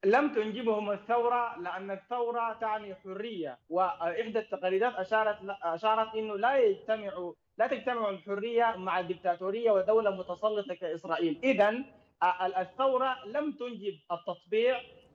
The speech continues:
موضوع التطبيع هو أفيون مثل أفيون الدين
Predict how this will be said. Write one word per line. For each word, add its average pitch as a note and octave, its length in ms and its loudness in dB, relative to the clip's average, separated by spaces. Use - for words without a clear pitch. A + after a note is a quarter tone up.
موضوع G#3+ 760 2
التطبيع G3+ 540 -2
هو A#3+ 200 -2
أفيون A#3 760 0
مثل C#4 280 -4
أفيون G3+ 500 -2
الدين D#3 460 -6